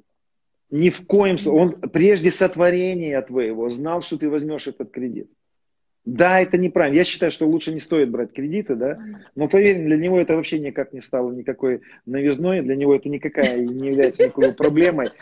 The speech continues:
Speaker 1: Ещё прежде сотворения он уже взял за себя, за
Speaker 2: Мгм.
Speaker 1: тебя эту ответственность. Конечно, не беги сейчас, не бери кредиты, не надо, дождись лучше славы, да. То есть это намного славнее. Но
Speaker 2: Это
Speaker 1: поверь мне,
Speaker 2: мудро.
Speaker 1: тот кредит, который за тобой есть, это если ты чувствуешь вину, что Богу не до тебя, не до этих кредитов,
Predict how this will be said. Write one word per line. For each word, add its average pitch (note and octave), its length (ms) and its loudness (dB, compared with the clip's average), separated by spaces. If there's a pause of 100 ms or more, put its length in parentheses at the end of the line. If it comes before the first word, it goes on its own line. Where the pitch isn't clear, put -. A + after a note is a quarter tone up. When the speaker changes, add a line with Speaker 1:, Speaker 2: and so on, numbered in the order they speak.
(200)
Speaker 1:
Ещё C#3+ 260 2
прежде D#3 320 2
сотворения D#3 560 2
он C#3 140 -4
уже C3+ 140 -2
взял C#3 360 2
за B2+ 160 -4
себя, D3+ 320 0
за C3+ 120 0
Speaker 2:
Мгм. A2 80 -8
Speaker 1:
тебя D3+ 240 2
эту C3+ 200 -2
ответственность. B2+ 380 -8 (260)
Конечно, E3 300 -2
не F#3 160 2
беги E3+ 260 2
сейчас, C#3 400 -4
не C#3 100 -6
бери D3+ 220 4
кредиты, D#3+ 460 -4
не C3+ 100 -6
надо, B2+ 260 -4
дождись C#3 420 -2
лучше C#3 200 -6
славы, G#2+ 420 -4
да. A#2 200 -6 (520)
То C3+ 60 4
есть - 140 2
это D3+ 200 4
намного D#3+ 380 2
славнее. D3+ 640 0 (300)
Но D3+ 120 0
Speaker 2:
Это E3 80 -2
Speaker 1:
поверь G3 320 6
мне, C#4+ 140 -4
Speaker 2:
мудро. C#4 160 2
Speaker 1:
тот A4+ 80 2
кредит, G4 440 2 (400)
который E3 440 0 (100)
за C#3 160 -6
тобой D#3+ 300 0
есть, D#3 260 0
это C3+ 140 -6
если D3+ 180 -6
ты D#3+ 120 -8
чувствуешь D#3 480 -6
вину, D3+ 300 -6
что - 160 -12
Богу C#3 280 2
не C3+ 120 -6
до B2+ 120 -4
тебя, C#3+ 320 -2
не B2+ 140 -8
до C3 100 2
этих C3 260 -2
кредитов, C#3 400 -4